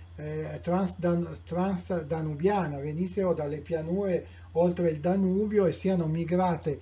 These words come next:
nel Peloponneso, come facevano poi molte genti, eh, barbariche, eh, intorno all'ottavo, nono secolo avanti Cristo, quindi due, trecento anni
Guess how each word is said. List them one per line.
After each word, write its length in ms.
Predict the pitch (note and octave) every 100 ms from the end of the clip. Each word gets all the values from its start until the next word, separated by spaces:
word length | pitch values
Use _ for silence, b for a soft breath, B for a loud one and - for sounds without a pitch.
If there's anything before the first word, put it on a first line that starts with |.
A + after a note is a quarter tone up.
| B B -
nel 240 | D3+ F3+
Peloponneso, 760 | E3+ E3+ E3+ E3+ F#3 G3 G#3+ D3+
come 220 | C#3+ D3+
facevano 520 | C#3+ C#3+ F#3 G#3 E3 C#3
poi 260 | E3+ E3+
molte 340 | D3 E3+ E3+ D#3
genti, 460 | E3+ E3 - C#3 B B B -
eh, 440 | C#3+ C#3 C#3+ C#3 B2+
barbariche, 1000 | D#3+ F3+ F3 E3+ D#3+ E3 E3+ G3 G#3 B B B -
eh, 180 | D3+
intorno 520 | E3 E3 D#3+ F3+ F#3+ E3
all'ottavo, 680 | D#3+ E3+ - E3+ F3 G3
nono 300 | F3+ D#3+ E3
secolo 500 | E3 - D3+ F#3+ F#3
avanti 360 | D3 D3 C#3+ C#3+
Cristo, 400 | - E3+ - -
quindi 280 | E3 E3 C#3+
due, 200 | F3 F3
trecento 560 | D#3+ D3+ F3 F3 F3
anni 320 | D#3+ E3+ F#3